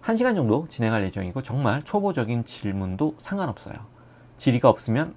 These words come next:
한 시간 분량의 공개 강의를 진행할 예정입니다. 소통하는 시간이 되었으면 좋겠어요.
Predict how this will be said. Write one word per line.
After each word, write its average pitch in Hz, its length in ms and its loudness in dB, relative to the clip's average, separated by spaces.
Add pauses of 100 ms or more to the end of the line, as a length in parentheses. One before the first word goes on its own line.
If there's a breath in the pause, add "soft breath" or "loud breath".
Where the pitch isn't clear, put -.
한 196 180 -2
시간 180 220 2
분량의 104 440 0
공개 131 260 2
강의를 98 300 0
진행할 110 460 0 (100)
예정입니다. 87 720 -6
소통하는 110 640 -4
시간이 101 360 -4
되었으면 95 420 -4
좋겠어요. - 480 -14